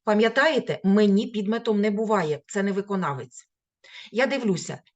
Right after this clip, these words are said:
треба користуватися, ось моя основна дія. Хто її виконує? А ніхто,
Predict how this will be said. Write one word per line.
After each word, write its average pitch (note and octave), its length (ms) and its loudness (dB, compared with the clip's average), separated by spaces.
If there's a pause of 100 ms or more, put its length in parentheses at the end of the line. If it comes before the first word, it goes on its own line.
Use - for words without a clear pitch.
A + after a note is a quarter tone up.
(240)
треба A3+ 420 4
користуватися, B3+ 1080 -4
ось B3+ 240 -2
моя F#3+ 280 0
основна A3+ 560 -4
дія. F3+ 420 -6 (560)
Хто - 220 -8
її F3+ 200 -2
виконує? D3+ 580 -8 (640)
А G3 100 0
ніхто, A3+ 640 -2